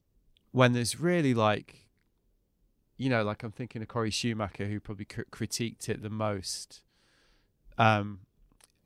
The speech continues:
you know, in, in what I just felt was a completely indisputable way, you know, like, and, and it was still denied, you know, it was still like,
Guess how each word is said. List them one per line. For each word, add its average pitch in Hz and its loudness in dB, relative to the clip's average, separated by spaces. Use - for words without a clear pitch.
you 185 2
know, 120 12
in, 139 4
in 156 2
what 160 6
I 151 6
just 101 -8
felt 98 -2
was 95 -6
a 104 -8
completely 107 -4
indisputable 98 -2
way, 120 10
you 101 0
know, 98 -2
like, 95 -8
and, 127 4
and 127 -4
it 139 2
was 131 -2
still 147 4
denied, 117 4
you 107 -6
know, 107 -4
it - -6
was - -10
still 117 -2
like, 104 -4